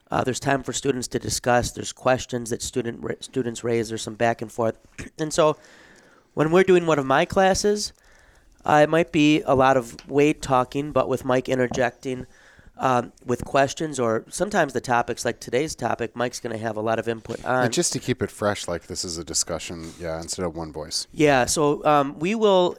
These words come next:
Speaker 1: at the beginning, be saying what class we're doing this for, and then referencing if it, if it goes along with any reading, uh, for students.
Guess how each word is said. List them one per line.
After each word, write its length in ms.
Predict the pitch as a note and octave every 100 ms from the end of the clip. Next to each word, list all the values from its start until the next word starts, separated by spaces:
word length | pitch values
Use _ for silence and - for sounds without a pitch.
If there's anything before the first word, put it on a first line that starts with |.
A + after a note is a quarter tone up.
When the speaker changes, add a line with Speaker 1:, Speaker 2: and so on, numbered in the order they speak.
| -
Speaker 1:
at 180 | D3 -
the 60 |
beginning, 640 | C3 B2 - D3+ D#3+ C#3+ A#2+
be 160 | B2
saying 520 | A2+ - C#3 C3 A#2
what 220 | A2+ C3 -
class 440 | - B2+ C3+ -
we're 100 | A#2+
doing 300 | A2+ A#2+ A#2
this 180 | A2+ -
for, 420 | - A2+ A#2+ D3+ _ - - _ _ _
and 160 | - C3+
then 160 | B2+ A2
referencing 600 | A#2+ B2+ D3+ C3+ C#3 C3
if 80 | -
it, 140 | -
if 220 | - B2 A#2+
it 240 | - -
goes 220 | B2+ B2
along 340 | A2+ A2 A2+ B2
with 160 | A#2+
any 220 | - A#2+
reading, 400 | A2 A#2 A2+ A2+ -
uh, 200 | A2+ A2+
for 180 | - A#2
students. 640 | - - C3 B2 A2+